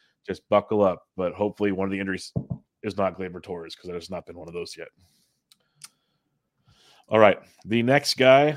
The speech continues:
I have zero shares of, and that is Bryson Stott. Um, we talked about him in the review, and he stood out like a sore thumb. Big, big season, played a hundred fifty-one games, fifteen homers, thirty-one steals,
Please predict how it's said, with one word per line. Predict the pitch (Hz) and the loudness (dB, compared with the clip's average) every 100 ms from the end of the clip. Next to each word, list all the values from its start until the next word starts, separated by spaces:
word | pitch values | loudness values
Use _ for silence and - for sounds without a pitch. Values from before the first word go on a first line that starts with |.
| 113 | -6
I | 95 | -8
have | 90 | -8
zero | 87 92 107 | -8 -4 -2
shares | 110 147 160 123 | -2 0 0 0
of, | 95 80 - - | -4 -8 -10 -6
and | 107 | 0
that | 110 110 | 2 2
is | 113 | 0
Bryson | 104 104 95 92 98 | -2 -2 -2 -4 -8
Stott. | 90 - - 104 85 - - - | -10 -10 -2 -2 -2 -8 -14 -2
Um, | 98 95 95 90 87 85 - _ _ - | 2 4 4 0 -4 -14 -18 _ _ -6
we | 107 | -4
talked | 107 135 | 0 0
about | 139 135 | 2 2
him | |
in | 127 | 2
the | |
review, | 110 98 98 107 139 | 2 2 4 4 4
and | 123 | 0
he | 90 | -4
stood | - 113 110 | -2 2 4
out | |
like | 110 | 4
a | 98 | 0
sore | - 104 | -2 -2
thumb. | - - 110 87 | 0 -2 -2 -4
Big, | 101 107 - _ - | -6 -6 -8 _ -4
big | 131 127 | -2 -2
season, | - 110 107 | -2 -2 -2
played | 104 98 | -4 -4
a | |
hundred | 104 113 104 | -4 -4 -6
fifty-one | 110 107 107 101 | -6 -6 -4 -4
games, | 104 104 104 | -4 -4 -6
fifteen | - 107 - 110 | -6 -8 -6 -4
homers, | 101 101 98 - | -4 -2 -4 -6
thirty-one | - 113 117 110 104 98 | -2 -2 0 -2 -2 -4
steals, | - - 107 101 98 92 | -8 -8 -6 -2 -2 -4